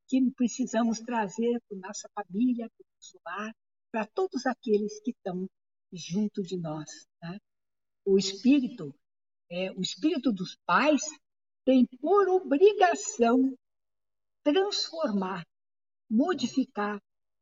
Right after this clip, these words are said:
ajudar esse filho a crescer e a evoluir. Porque sabe, meus amigos, quando nós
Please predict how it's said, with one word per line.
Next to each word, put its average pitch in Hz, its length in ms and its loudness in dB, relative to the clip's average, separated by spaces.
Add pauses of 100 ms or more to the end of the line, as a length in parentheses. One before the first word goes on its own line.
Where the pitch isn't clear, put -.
(200)
ajudar 240 680 2
esse 226 280 -4 (160)
filho 208 340 -2 (360)
a 202 100 -8
crescer 214 720 0
e 208 200 -2
a 202 60 0
evoluir. 175 540 -6 (1080)
Porque 220 260 -4
sabe, 226 500 -2 (140)
meus 208 240 0
amigos, 196 580 -4 (560)
quando 277 300 6
nós 294 640 4